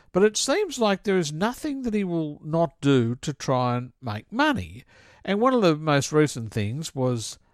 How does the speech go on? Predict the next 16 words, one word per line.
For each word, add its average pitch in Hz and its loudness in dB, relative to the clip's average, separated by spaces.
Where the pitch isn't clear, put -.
burying 127 0
his 113 0
first 120 -2
wife, 107 -4
uh, 107 0
on 139 2
his 113 -2
golf 107 0
course 180 2
near 151 0
the 104 -2
first, - -4
uh, 101 -8
green, 113 -6
I 92 -10
think, 120 -10